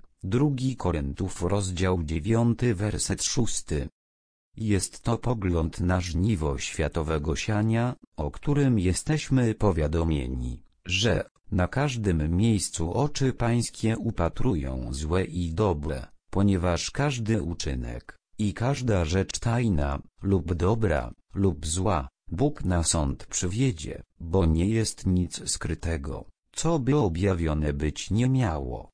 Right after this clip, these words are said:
ani tajemnego, czego by się dowiedzieć nie miano. Przetoż,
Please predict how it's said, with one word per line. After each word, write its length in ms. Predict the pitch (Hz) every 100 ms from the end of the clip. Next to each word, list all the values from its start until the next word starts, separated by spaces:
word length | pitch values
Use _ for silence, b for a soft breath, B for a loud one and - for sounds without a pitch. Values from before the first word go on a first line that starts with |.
| _
ani 320 | - 139 151 139
tajemnego, 760 | 131 110 78 82 120 123 127
czego 360 | - 110 90 90
by 180 | 85 92
się 260 | - 87
dowiedzieć 800 | 78 87 76 98 104 92 92 -
nie 180 | 104 107
miano. 540 | 82 113 135 85 71 67 - -
Przetoż, 720 | - 69 - 87 - - -